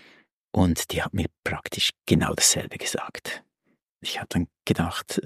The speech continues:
mein erster Gedanke, „Ja, die haben sich abgesprochen, das war gar nicht möglich, die kannten sich nicht.“ Äh, da kam dann so dieses Gefühl, „Aha, vielleicht war das damals“, also ich muss sagen, das mit den Medien, das war,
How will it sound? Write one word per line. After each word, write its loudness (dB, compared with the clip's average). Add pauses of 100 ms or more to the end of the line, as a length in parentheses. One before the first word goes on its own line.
mein 4
erster 6
Gedanke, 6
„Ja, 8
die 2
haben -2
sich -2
abgesprochen, 4
das 0
war -4
gar 2
nicht -4
möglich, 8
die 2
kannten 0
sich 2
nicht.“ 2 (840)
Äh, 6 (540)
da 8
kam 8
dann 10
so 8
dieses 2
Gefühl, 6 (140)
„Aha, 6
vielleicht 6
war 6
das 4
damals“, 8 (1200)
also 6
ich -4
muss 6
sagen, 8
das 4
mit 8
den 10
Medien, 12
das 4
war, 8